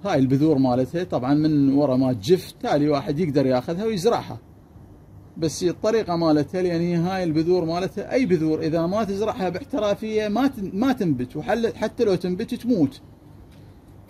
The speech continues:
فهاي البذور مالتها، والبقية ذكرني هم بيها يعني بذور، بيهن هم بيهن بذور، يعني ما بيها حمل يصير،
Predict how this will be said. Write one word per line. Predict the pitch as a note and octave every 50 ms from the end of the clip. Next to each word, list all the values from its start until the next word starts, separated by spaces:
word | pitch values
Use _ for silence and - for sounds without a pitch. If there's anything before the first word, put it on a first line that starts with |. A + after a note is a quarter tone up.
| - - - - - - - - - - - - - - - - -
فهاي | E3+ E3 F#3+ G#3 G#3+ F3
البذور | D#3 C#3 D3+ D3 C#3+ C#3+ C3+ C3+
مالتها، | C#3 C3 B2+ B2+ A#2+ - - D#3 D#3 D3+
والبقية | F3+ F#3 G#3 F3+ G3 G3 - C4 B3+ G#3+ G3+
ذكرني | F#3+ G3 - - A#3 A#3 A#3 A#3+ G#3+ A#3
هم | B3 B3+
بيها | A3 A#3 F#3+ E3+ E3 D#3+
يعني | D3+ D3+ C3+ D3 D#3 D#3 D#3 D3+ D3+ D3 D3 C#3+ C#3+ C#3+ C#3 C#3 C#3 C#3 - - - - - - - - - - - - - - - -
بذور، | D3 E3 F3+ D3+ E3 D#3+ D3+ C3
بيهن | A#2+ B2+ C3+ B2 C#3 C#3 D3 D#3+ D#3 D#3
هم | F3 E3
بيهن | D3 D#3+ D3 C#3 B2+
بذور، | A2+ B2 A2+ A#2+ C#3 D#3+ F3+ F3+
يعني | F3 D#3+ F#3+ G#3 A3
ما | A#3+ D4+ D4+ C#4
بيها | A#3 F#3+ E3 D#3+ C#3+
حمل | - - C#3 C3+ B2 A#2+
يصير، | A2+ - - B2 A2+ G#2